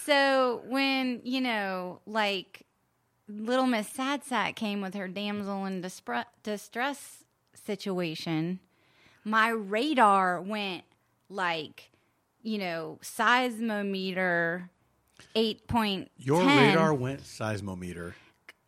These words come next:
Speaker 1: Or whatever. Richter scale,
Speaker 2: Mm-hmm.
Speaker 1: you know, infinity.
Speaker 2: Mm-hmm.
Speaker 1: And I was like, "Uh-uh."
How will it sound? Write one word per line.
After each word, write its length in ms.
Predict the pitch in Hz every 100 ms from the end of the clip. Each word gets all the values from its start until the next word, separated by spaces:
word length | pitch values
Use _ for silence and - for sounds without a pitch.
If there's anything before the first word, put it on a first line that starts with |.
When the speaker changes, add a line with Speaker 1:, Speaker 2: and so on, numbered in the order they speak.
| 233 -
Speaker 1:
Or 180 | 208 208
whatever. 720 | 196 196 180 165 170 165 180 - 196
Richter 440 | 220 233 247 233
scale, 800 | - - 226 214 202 185 175 180 - -
Speaker 2:
Mm-hmm. 340 | 117 110 92 117 -
Speaker 1:
you 140 | 202 196
know, 460 | 180 165 160 160 170 _ _ _ _ _ _ _ _ _ _
infinity. 840 | 190 180 - 285 302 151 117 143 190
Speaker 2:
Mm-hmm. 320 | 101 92 92 107 - -
Speaker 1:
And 120 | 208 220
I 140 | 202
was 100 | 196
like, 200 | 196 185 _
"Uh-uh." 800 | 240 226 - - 208 254 240 147